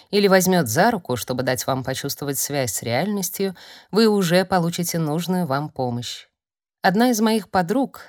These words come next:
которой приходилось бороться с расстройством деперсонализации и дереализации, часто просила меня садиться рядом с ней на ответственных мероприятиях.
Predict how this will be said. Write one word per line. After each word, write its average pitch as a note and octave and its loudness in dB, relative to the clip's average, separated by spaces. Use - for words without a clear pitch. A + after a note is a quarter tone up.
которой C3 -4
приходилось C#3 -6
бороться C#3+ -4
с - -8
расстройством D3+ -4
деперсонализации D3 -2
и C3+ -4
дереализации, C3 -2
часто C4+ 2
просила A3+ -2
меня F#3 0
садиться D#3+ -4
рядом C#3+ -2
с - -4
ней F#3+ -4
на D3+ 4
ответственных D#3 -6
мероприятиях. A#2+ -8